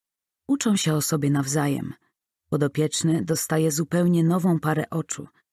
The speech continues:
a z nimi wiąże się cała osobowość. Praca Daga polega na nauczeniu podopiecznych, jak prawidłowo trzymać uprząż, jak zachować odpowiednią postawę podczas chodzenia z psem przewodnikiem,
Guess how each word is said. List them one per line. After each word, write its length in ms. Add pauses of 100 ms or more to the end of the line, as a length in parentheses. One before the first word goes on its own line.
(120)
a 100
z 120
nimi 300
wiąże 360
się 180
cała 480
osobowość. 1000 (920)
Praca 380
Daga 440 (300)
polega 400
na 260
nauczeniu 600
podopiecznych, 880 (280)
jak 240
prawidłowo 540
trzymać 420
uprząż, 580 (300)
jak 260
zachować 540
odpowiednią 640
postawę 440
podczas 400
chodzenia 480
z 100
psem 300
przewodnikiem, 800